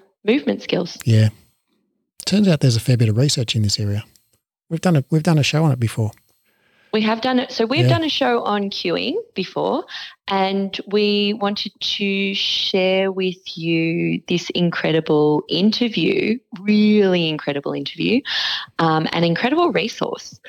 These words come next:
Speaker 2: Mm.
Speaker 1: Um, Raf spoke with two of the preeminent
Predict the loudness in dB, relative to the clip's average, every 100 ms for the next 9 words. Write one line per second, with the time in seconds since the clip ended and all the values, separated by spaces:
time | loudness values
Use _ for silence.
0 | 0 0 2 2 4 4 2 0 -2 -4
1 | -8 -14 -14 -12 -6 -6 0 2 2 -2
2 | -6 -4 0 0 0 -2 -2 -2 -6 0
3 | 2 2 0 -2 -2 0 2 2 0 -6
4 | -20 _ -8 -8 0 2 2 2 0 -2
5 | -12 _ -2 2 4 4 2 -2 -4